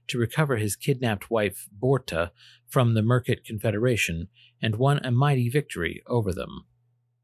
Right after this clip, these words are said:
Temujin's early years were full of drama and betrayal. Political differences emerged between himself and his friend Jamuka. While Temujin preferred a meritocratic system,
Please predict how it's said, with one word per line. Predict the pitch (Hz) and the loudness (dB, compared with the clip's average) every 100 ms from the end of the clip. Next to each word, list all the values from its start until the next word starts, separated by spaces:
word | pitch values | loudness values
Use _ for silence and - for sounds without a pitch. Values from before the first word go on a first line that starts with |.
| _ _ - | _ _ -4
Temujin's | 202 208 170 165 135 - | 2 2 4 4 4 2
early | 139 135 131 | 4 4 4
years | 113 113 110 104 | 2 2 2 2
were | 107 98 | 0 -2
full | - 170 156 | 0 2 2
of | 120 | 2
drama | - 113 113 101 95 | 0 2 4 2 0
and | - 104 | -2 -4
betrayal. | 92 - - 78 58 - _ _ _ _ _ _ _ | -4 -2 0 0 -2 -10 _ _ _ _ _ _ _
Political | - 120 127 120 | -2 0 0 -2
differences | 107 135 131 110 117 | -2 -2 0 -4 -2
emerged | 107 110 117 117 117 - | 0 2 2 2 0 -6
between | - 120 101 | -6 -4 -2
himself | 98 - 120 107 101 | 0 2 2 0 -2
and | 95 | -6
his | 110 110 | -2 -2
friend | - 101 90 92 | 0 0 0 -4
Jamuka. | 120 120 95 - 78 64 - _ _ _ _ _ _ _ _ _ - | 0 2 2 -2 -6 -6 -10 _ _ _ _ _ _ _ _ _ 0
While | 156 | 2
Temujin | 151 196 214 135 123 110 | 2 2 2 4 2 2
preferred | 120 - 127 120 | 0 2 2 2
a | 120 110 | 0 0
meritocratic | 104 151 175 131 101 - 180 127 - | 2 4 4 4 0 0 2 2 0
system, | - 92 - 87 | 0 0 -2 -4